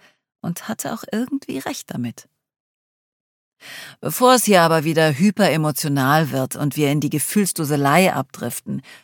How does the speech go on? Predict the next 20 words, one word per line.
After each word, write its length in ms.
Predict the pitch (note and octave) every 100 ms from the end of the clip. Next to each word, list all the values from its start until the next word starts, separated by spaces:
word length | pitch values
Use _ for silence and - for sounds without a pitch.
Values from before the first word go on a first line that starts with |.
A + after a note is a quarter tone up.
| _ -
bringe 220 | G3+ A3
ich 160 | -
euch 240 | E3+ F3 -
gern 280 | F#3+ A3+ A#3
wieder 240 | A3+ F#3+
auf 100 | G3+
die 120 | F#3+
rationale 640 | D#3 E3+ - C#3+ A#2+ A#2+
Ebene 320 | G#2 A#2+ A#2+ A2
zurück. 380 | C3+ A2+ F#2 - - - -
Um 180 | G#3+
die 140 | G#3+ G#3
geht 180 | A#3 C#4+
es 140 | -
doch 160 | D#3 C3+
an 100 | B2+
diesem 240 | A#2+ D3
Wochenende, 480 | C#3+ C#3+ B2+ D3 C#3+
oder 180 | D3 C#3+
nicht? 320 | C#3+ -